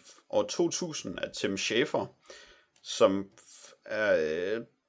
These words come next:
rimelig berømt for rimelig mange spil, især adventure-spil for de gode gamle LucasArts dage. Man har siden også lavet, øh, i Double Fine lavet Psychonauts og Brutal Legend, og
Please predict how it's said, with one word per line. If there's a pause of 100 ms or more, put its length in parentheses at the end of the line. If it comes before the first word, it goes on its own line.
(420)
rimelig
berømt
for
rimelig
mange
spil,
især
adventure-spil
for
de
gode
gamle
LucasArts
dage. (640)
Man
har
siden
også
lavet,
øh, (340)
i
Double
Fine
lavet
Psychonauts
og
Brutal
Legend,
og